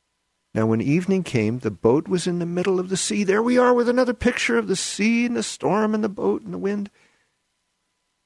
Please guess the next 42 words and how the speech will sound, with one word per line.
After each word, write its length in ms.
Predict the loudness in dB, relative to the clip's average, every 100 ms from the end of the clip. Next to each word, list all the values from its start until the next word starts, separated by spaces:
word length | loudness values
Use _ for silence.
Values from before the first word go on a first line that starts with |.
| -8
"And 100 | -2
he 120 | 2
was 120 | 2
alone 280 | 2 4 4
on 100 | 2
the 80 | 2
land." 280 | 0 -4 -2
He 100 | 2
wasn't 320 | 4 4 2
in 100 | 2
the 80 | 4
boat 240 | 4 2
at 160 | -4 -2
this 160 | -4
time. 300 | -6 -14 -20 _ _ _ _ _ -20 -20 _ _ _ _ _ _ _ _ 0
"Then 320 | 2 4 2
he 260 | -2 0
saw 360 | 0 4 4 4
them 180 | 2 0
straining 640 | -4 2 2 4 2 0
at 80 | 0
the 100 | 0
rowing, 520 | 4 4 4 0 -6 _ _ _
for 160 | -2
the 100 | 0
wind 260 | 2 0 2
was 200 | 0 0
against 400 | 0 0 -2 -4
them. 240 | -4 -4 -10 _ _ _ -4
Now 120 | -2
about 260 | 0 -2
the 80 | -2
fourth 420 | -4 2 4 4
watch 300 | 2 2 2
of 60 | 0
the 100 | 2
night, 220 | 2 0
about 240 | -4 -10 -12
three 300 | -4 0 0
in 80 |
the 60 | 0
morning, 380 | -2 -2 -6